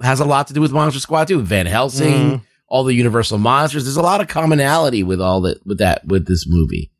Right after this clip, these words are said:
Speaker 1: So I think they maybe should remake it, kind of, but I, I think it exists as a, it's on its own as a classic. It's a great Halloween
Speaker 2: It is
Speaker 1: movie.
Speaker 2: absolutely
Speaker 1: It's
Speaker 2: great Halloween,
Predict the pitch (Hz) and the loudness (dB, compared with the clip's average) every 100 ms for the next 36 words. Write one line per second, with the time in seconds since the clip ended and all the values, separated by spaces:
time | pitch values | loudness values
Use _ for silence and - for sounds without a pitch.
0 | _ _ _ _ _ - 113 107 - _ | _ _ _ _ _ -2 2 2 -2 _
1 | _ _ - 147 185 226 202 185 135 - | _ _ -2 0 0 -2 0 -2 -2 -4
2 | 135 151 147 - 135 123 131 123 123 131 | 0 2 0 0 -2 0 0 2 0 -2
3 | 131 _ _ _ _ - 107 123 127 135 | -4 _ _ _ _ -4 -2 0 0 0
4 | 110 107 104 - _ _ _ _ _ _ | 0 -2 -2 -4 _ _ _ _ _ _
5 | _ _ 113 110 117 107 127 117 104 92 | _ _ -4 0 0 0 -2 0 0 0
6 | 101 110 107 90 95 - 82 95 - 98 | 0 0 0 0 0 -2 -4 -6 -4 0
7 | 101 82 90 98 95 87 76 - 104 107 | 0 -2 -2 0 2 0 -2 -6 -2 -2
8 | 107 - 92 85 87 104 107 101 _ - | -2 -4 -6 -6 -4 0 0 -2 _ -2
9 | 92 98 87 95 90 87 87 131 143 - | 0 2 0 2 2 2 2 2 0 -2
10 | 143 135 - 117 117 117 110 110 107 101 | 0 0 0 0 0 2 0 0 -2 -6
11 | 113 | -10